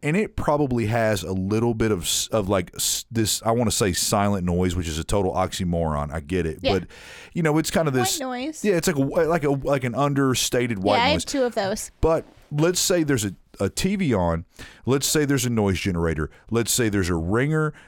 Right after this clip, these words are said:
Speaker 1: Let's say a phone is vibrating, like, zzz, zzz, zzz, zzz. I will just sit up in bed and be like, "What in the fuck is that?" It, it just is like,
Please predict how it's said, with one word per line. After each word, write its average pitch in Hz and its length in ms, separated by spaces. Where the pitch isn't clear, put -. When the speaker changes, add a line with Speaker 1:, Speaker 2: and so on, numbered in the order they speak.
Speaker 1:
Let's 117 240
say 123 560
a 110 80
phone 139 420
is 117 80
vibrating, 117 560
like, 92 200
zzz, 95 440
zzz, 110 400
zzz, 104 400
zzz. 110 360
I 131 260
will 131 240
just 110 340
sit - 380
up 135 160
in 110 100
bed 101 240
and 92 80
be 95 60
like, 92 180
"What 107 460
in 120 140
the 101 100
fuck - 500
is 92 220
that?" 76 280
It, 120 180
it 131 180
just 131 300
is 120 180
like, 107 320